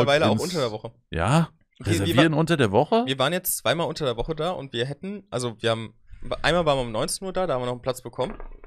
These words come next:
Speaker 1: Um acht war dann full, full. Und gestern waren wir nochmal da um acht und es war, wir haben keinen Platz mehr bekommen. Wir haben, netterweise ist eine größere Gruppe, ist für uns so ein bisschen halb rumgerückt, dass wir uns
Speaker 2: Ja.
Speaker 1: da noch dazusetzen konnten, bis andere aufstehen.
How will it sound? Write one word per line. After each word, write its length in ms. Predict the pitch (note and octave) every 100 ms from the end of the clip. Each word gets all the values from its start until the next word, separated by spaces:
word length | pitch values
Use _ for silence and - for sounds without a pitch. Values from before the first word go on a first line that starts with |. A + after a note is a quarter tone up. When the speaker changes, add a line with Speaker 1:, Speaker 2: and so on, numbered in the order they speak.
| - - - -
Speaker 1:
Um 140 | C3 -
acht 260 | - -
war 100 | C3
dann 300 | B2+ B2 A2+ - -
full, 260 | - E3
full. 280 | F#3 G#3 C4+ - - - - - - _ _ _ -
Und 480 | C3 B2+ A#2+ - -
gestern 360 | C#3+ - F3
waren 160 | E3+ E3+
wir 80 | F3
nochmal 240 | E3+ E3+
da 240 | D#3+ E3+ F3+
um 300 | - A2+ B2
acht 440 | A#2+ G3 - - -
und 120 | C3
es 160 | C3+ -
war, 160 | C#3 B2
wir 60 |
haben 80 | B2+
keinen 120 | D3
Platz 180 | D3 F3
mehr 80 | C3
bekommen. 260 | A2 B2 A#2+
Wir 80 |
haben, 240 | A#2 A#2+ - -
netterweise 520 | - D3+ D3 C#3+ D3
ist 220 | B2+ - C#3
eine 140 | C3
größere 380 | - D3+ E3+ D3
Gruppe, 240 | F3 E3+
ist 140 | C#3+ -
für 100 | C#3+
uns 180 | C#3+ -
so 80 |
ein 60 | C3
bisschen 300 | C3+ - B2+
halb 200 | C3+ -
rumgerückt, 380 | E3 F#3 F3+ F#3+
dass 140 | C#3+
wir 60 | B2
uns 100 | G#2
Speaker 2:
Ja. 60 |
Speaker 1:
da 80 | C3+
noch 220 | C3 B2 -
dazusetzen 760 | G#2+ - E3+ F#3 F#3+ E3+ F3
konnten, 240 | E3 E3+ D3+
bis 220 | C3+ -
andere 280 | C3+ C3 F2+
aufstehen. 500 | A#2+ - - F#3